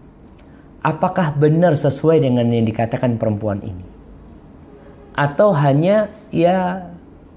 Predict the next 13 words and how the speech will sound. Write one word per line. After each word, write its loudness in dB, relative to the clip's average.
kadangkala 0
wanita 0
ini, -2
ini 0
terjadi, 2
jamaah. -6
Kadangkala 2
wanita -2
ini -2
menurut 2
persepsi 0
dia 2
aja. -4